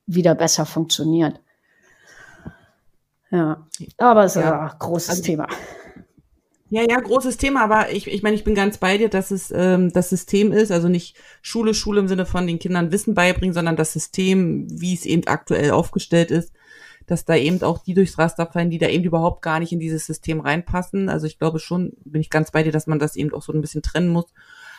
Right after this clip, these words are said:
Speaker 2: Ähm, deswegen ist es ja umso schöner, dass es ja eben für Jugendliche, die, die da eben nicht so ihren Weg gefunden haben, noch andere Möglichkeiten gibt. Und ich glaube, gerade Theater, gerade kreatives Sein, also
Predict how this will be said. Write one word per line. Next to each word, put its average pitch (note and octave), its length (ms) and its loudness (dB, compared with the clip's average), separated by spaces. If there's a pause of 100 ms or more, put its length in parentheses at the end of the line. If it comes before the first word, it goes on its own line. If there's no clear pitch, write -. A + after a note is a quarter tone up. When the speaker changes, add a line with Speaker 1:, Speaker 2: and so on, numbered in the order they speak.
(140)
Speaker 2:
Ähm, E3 420 4
deswegen E3+ 300 0
ist G3 100 0
es G#3 140 2
ja F#3 100 4
umso F3+ 220 2
schöner, G3 360 2
dass F3 240 0
es F3+ 180 -8
ja E3+ 200 2
eben D#3 480 -2 (400)
für - 240 -2
Jugendliche, F#3 640 0 (420)
die, F#3+ 540 -4 (560)
die G3 100 -2
da F#3+ 140 4
eben G3+ 280 2
nicht G#3 240 -2
so G#3 100 -2
ihren F#3+ 380 -2
Weg F#3+ 200 -4
gefunden G#3 560 -2
haben, F#3 140 -2
noch F3+ 140 -2
andere A3 240 -2
Möglichkeiten D#3+ 680 -4
gibt. A#3 220 -2
Und F3+ 80 -2
ich D#3 100 -4
glaube, E3+ 240 0
gerade G3+ 440 2
Theater, F#3 520 2
gerade F#3+ 420 2
kreatives F#3 720 0
Sein, F3 280 2
also E3 160 -2